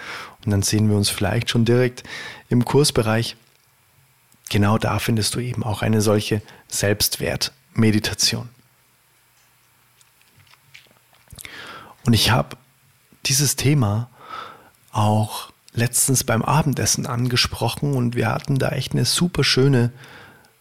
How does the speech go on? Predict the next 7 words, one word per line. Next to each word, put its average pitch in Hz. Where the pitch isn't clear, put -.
ja, 165
eine, 113
ein 110
schönes 165
Gespräch, -
ein 117
sehr 113